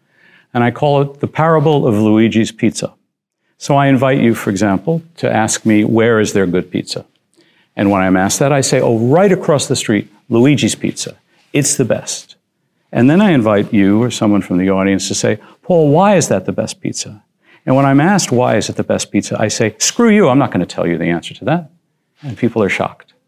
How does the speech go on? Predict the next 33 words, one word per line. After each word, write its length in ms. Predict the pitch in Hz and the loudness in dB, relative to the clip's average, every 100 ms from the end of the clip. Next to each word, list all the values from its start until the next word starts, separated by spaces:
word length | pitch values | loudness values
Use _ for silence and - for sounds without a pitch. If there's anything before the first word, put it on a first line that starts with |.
| _ _ _ _ _ | _ _ _ _ _
And 240 | 117 113 | 0 2
then 140 | 135 170 | 2 2
I 100 | 147 | 0
say, 560 | - 123 110 110 110 - _ _ _ | 0 0 0 0 -4 -10 _ _ _
"I 140 | - 107 | -4 -4
just 600 | - 156 147 - - - | 0 -2 0 -4 -10 -6
described 720 | 123 - - 110 107 101 101 - _ _ _ _ _ _ _ _ | -4 -4 -2 0 0 0 -4 -8 _ _ _ _ _ _ _ _
Google." 480 | 233 175 - - _ _ _ _ _ _ _ _ _ _ _ _ _ _ - | 0 0 -2 -6 _ _ _ _ _ _ _ _ _ _ _ _ _ _ -4
Because 280 | 156 165 | 0 2
you 100 | 143 | 2
can't 300 | 151 175 165 | 2 2 2
ask 300 | 160 160 156 | 2 0 0
the 80 | - | -2
Google 260 | 131 151 139 | 2 4 4
interface, 520 | 156 165 - 113 110 | 4 2 2 0 0
"Why 300 | 110 120 131 | 0 2 2
is 120 | 113 | 2
it 120 | 113 | 0
the 60 | - | -2
best 300 | 104 113 - | -2 -4 -4
for 120 | - | -2
me?" 200 | 104 107 - - | 0 0 -4 -2
Oh, 80 | 233 | 2
yes, 280 | 214 123 - - - | 2 0 -4 -16 -2
you 140 | 175 | 0
can 420 | 170 143 135 - | 2 2 2 2
read 220 | 107 113 | 2 4
articles 600 | 101 95 92 104 90 95 | 4 2 0 -2 -2 -2
and 80 | 110 | 0
it 60 | 107 | 0
will 100 | 113 | -2
tell 240 | - 117 | -2 0
you 220 | 104 101 | 2 0